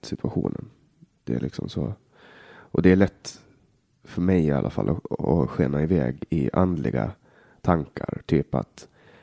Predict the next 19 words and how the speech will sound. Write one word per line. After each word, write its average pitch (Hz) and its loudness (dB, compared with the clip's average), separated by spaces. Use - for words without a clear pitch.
det - 2
kanske 87 0
finns 87 2
en 82 0
högre 80 0
mening. 55 0
Det - 0
kanske, 71 -2
det 87 0
kanske 82 0
förhindrar 82 0
att - 0
någonting 78 -2
ännu 78 0
värre - -2
ska - -4
hända 67 0
i - 2
framtiden. - -2